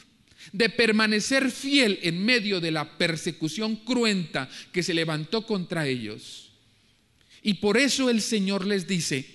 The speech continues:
"Tú eres débil, tú eres pequeña,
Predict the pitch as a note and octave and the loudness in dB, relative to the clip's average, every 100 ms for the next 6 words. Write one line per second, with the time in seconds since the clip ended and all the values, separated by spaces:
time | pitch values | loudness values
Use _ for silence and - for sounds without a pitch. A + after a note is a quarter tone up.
0 | - _ _ _ _ _ _ _ _ _ | -20 _ _ _ _ _ _ _ _ _
1 | - D#4+ C#4+ A#3+ F#3 D#3 G#3 D#3 B2+ G2+ | 2 4 6 4 2 0 0 2 -2 -6
2 | - - _ _ _ _ - - _ C4 | -12 -20 _ _ _ _ -20 -20 _ 2
3 | B3 A#3 - - G#3 - A3 G3 D#3+ - | 4 4 2 0 -2 2 2 4 2 -2